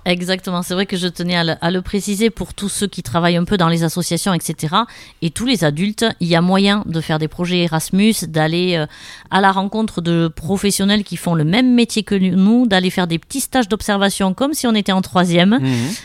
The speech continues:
Speaker 1: Euh, voilà, aller voir dans tous les pays comment fonctionne le système éducatif, comment fonctionne le système des loisirs éducatifs, des loisirs sportifs,
Speaker 2: Mhm.
Speaker 1: culturels, et cetera.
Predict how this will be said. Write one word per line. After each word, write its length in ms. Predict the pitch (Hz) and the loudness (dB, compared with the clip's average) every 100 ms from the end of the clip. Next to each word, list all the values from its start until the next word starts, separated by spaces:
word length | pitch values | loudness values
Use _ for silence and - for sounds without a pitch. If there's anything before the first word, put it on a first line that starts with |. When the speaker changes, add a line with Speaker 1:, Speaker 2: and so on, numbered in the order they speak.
| - | -4
Speaker 1:
Euh, 220 | - 170 | 2 2
voilà, 280 | 170 190 180 | 4 4 4
aller 200 | 160 170 | 4 2
voir 460 | 165 208 214 185 160 | 2 2 2 2 0
dans 160 | 165 | 0
tous 140 | 170 208 | -2 -2
les 100 | 208 | -2
pays 300 | 208 208 226 | -2 -2 -2
comment 280 | 202 190 | -2 -2
fonctionne 420 | 247 190 180 185 175 | -2 -2 -4 -2 0
le 80 | |
système 380 | 165 160 - 156 | -2 -4 -2 -2
éducatif, 640 | 156 156 160 160 - 240 | 0 -2 -2 -2 -2 -6
comment 240 | - 165 165 | -2 -2 -2
fonctionne 400 | - 156 170 160 | -4 -6 -2 -2
le 60 | 147 | -2
système 340 | - 156 151 | -4 -2 -2
des 100 | 147 | 0
loisirs 520 | 147 190 220 214 247 | 0 0 0 0 -2
éducatifs, 560 | 226 190 190 196 220 214 | -2 -4 -4 -4 -4 -4
des 100 | 165 | -4
loisirs 340 | 151 147 143 - | -2 -2 -6 -12
sportifs, 520 | - 247 - 254 240 | -4 -4 -4 -10 -10
Speaker 2:
Mhm. 140 | - | -8
Speaker 1:
culturels, 460 | 120 226 233 247 220 | -8 -4 0 0 0
et 60 | 175 | -2
cetera. 420 | - 165 202 | -6 -4 -2